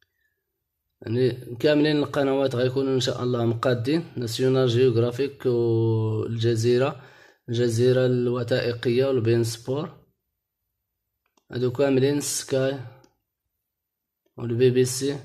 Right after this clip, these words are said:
وفرنسا أربعة وعشرين. كنديرو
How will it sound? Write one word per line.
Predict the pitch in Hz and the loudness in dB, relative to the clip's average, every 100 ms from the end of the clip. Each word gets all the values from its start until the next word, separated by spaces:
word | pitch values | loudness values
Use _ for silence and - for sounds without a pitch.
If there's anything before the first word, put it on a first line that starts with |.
| - _ _ _ - | -18 _ _ _ -10
وفرنسا | 113 120 127 139 135 - - - | -8 -4 -2 -2 -6 -10 -14 -12
أربعة | 113 117 123 - | -6 -2 -2 -4
وعشرين. | 113 107 107 127 139 160 - _ _ _ _ _ _ _ _ _ _ _ _ _ _ _ _ - | -2 -2 -2 -2 -2 -4 -8 _ _ _ _ _ _ _ _ _ _ _ _ _ _ _ _ -12
كنديرو | 139 139 135 131 123 120 135 139 143 139 135 127 117 107 | -8 -4 -2 0 0 2 4 6 8 6 6 4 2 -2